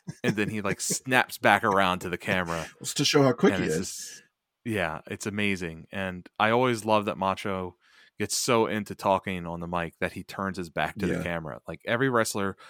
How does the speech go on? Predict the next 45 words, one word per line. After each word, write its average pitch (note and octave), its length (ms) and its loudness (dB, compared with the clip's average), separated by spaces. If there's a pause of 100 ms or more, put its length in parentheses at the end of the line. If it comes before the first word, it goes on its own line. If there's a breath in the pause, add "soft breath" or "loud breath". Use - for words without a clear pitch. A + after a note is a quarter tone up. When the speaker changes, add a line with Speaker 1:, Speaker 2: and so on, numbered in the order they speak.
(200 loud breath)
Speaker 2:
always F2+ 260 -2
maintains G2 540 -2
that F2+ 200 -2
facial F#2+ 340 -2
contact F2 600 -4
with, E2+ 140 -12 (220)
with F2+ 180 -12
the - 80 -12
camera, F2+ 460 -4 (440 loud breath)
but G#2 120 -2
Macho A#2+ 280 6
Man G2+ 200 0
doesn't E2+ 260 -4
care. F2+ 480 0
Speaker 1:
Right. - 140 -8
Speaker 2:
You G2+ 200 -2
can A#2 160 -2
look G2 140 -2
at F#2 60 -4
his E2 160 -6
back F2 400 2
through F2 140 -8
the D#2 80 -10
entire D#2+ 440 -4
damn D2 240 -12
thing. C2+ 460 -12
He's F#2+ 180 -8
got F2+ 200 -2
his E2 120 -6
point F2 280 -10
to - 100 -12
Speaker 1:
And B2 100 2
Speaker 2:
say. A#2+ 60 2
Speaker 1:
it's - 100 -2
still C#3+ 220 2
better G2+ 300 2
than G#2 180 0
most G2+ 260 0
of G#2 60 -8
the - 80 -12
promos F2+ 420 0
out G2 160 -4
there. G#2 320 -2
So - 240 -2
I, C#3 200 6